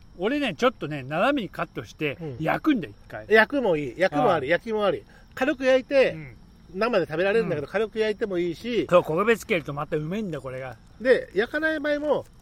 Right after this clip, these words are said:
Speaker 2: 胡椒をね、
Speaker 1: うん。
Speaker 2: 振るんですよ。
Speaker 1: うん。
Speaker 2: そうするとね、あんまり手間かけたらせっかく意味ないじゃん。
Speaker 1: うん。
Speaker 2: 胡椒を振る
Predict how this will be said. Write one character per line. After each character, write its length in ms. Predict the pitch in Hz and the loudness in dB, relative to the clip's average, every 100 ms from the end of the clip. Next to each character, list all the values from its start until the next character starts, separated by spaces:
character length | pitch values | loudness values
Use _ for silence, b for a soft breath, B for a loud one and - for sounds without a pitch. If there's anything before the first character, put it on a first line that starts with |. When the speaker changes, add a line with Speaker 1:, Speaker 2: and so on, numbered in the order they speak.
| - | -14
Speaker 2:
胡 120 | - | -10
椒 220 | 202 - 349 | -8 -2 0
を 160 | 156 | 0
ね、 180 | 117 156 - - | -2 -12 -12 -14
Speaker 1:
う 40 | |
ん。 120 | 143 123 104 98 | -12 -12 -16 -6
Speaker 2:
振 120 | 180 | 2
る 100 | 185 | 2
ん 40 | |
で 60 | 139 | 0
す 80 | - | -6
よ。 100 | 95 | -12
Speaker 1:
う 40 | 131 | -12
ん。 400 | 127 104 - - | -12 -14 -16 -6
Speaker 2:
そ 160 | 269 | -4
う 40 | 285 | -2
す 80 | 285 | -4
る 80 | 247 | -2
と 100 | 240 | -2
ね、 200 | 185 - - - - - - | -4 -8 -16 -20 -20 -20 -8
あ 140 | 226 | -4
ん 100 | 294 | -2
ま 100 | 320 | -2
り 40 | 311 | -4
手 100 | 294 | -2
間 120 | 302 | -2
か 80 | 254 | -2
け 80 | 156 | -4
た 60 | |
ら 60 | 135 | -4
せ 80 | 143 | -6
っ 40 | |
か 100 | 180 | -6
く 60 | 165 | -4
意 40 | |
味 80 | 170 | -2
な 100 | 139 | -2
い 60 | |
じ 80 | 113 | -4
ゃ 40 | 95 | -12
ん。 20 | |
Speaker 1:
う 60 | 131 | -12
ん。 60 | 123 95 95 - - - - - - - - | -12 -14 -18 -20 -20 -20 -20 -20 -20 -20 -16
Speaker 2:
胡 140 | - | -10
椒 160 | 190 277 | -8 -6
を 60 | 175 | -6
振 120 | |
る 40 | 143 | -4